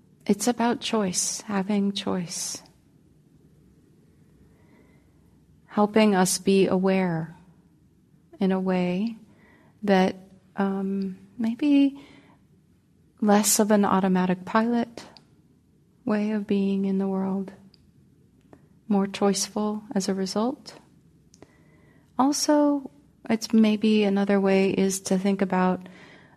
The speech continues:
the difference between responding to something versus reacting.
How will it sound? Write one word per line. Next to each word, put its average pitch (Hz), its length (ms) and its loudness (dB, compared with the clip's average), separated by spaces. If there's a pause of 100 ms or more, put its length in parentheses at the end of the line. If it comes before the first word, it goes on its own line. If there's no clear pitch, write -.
the 196 120 2
difference 220 460 4
between 180 880 -2 (340)
responding 190 840 0
to 262 100 0
something 277 600 0 (1000)
versus 196 440 0
reacting. 175 680 -2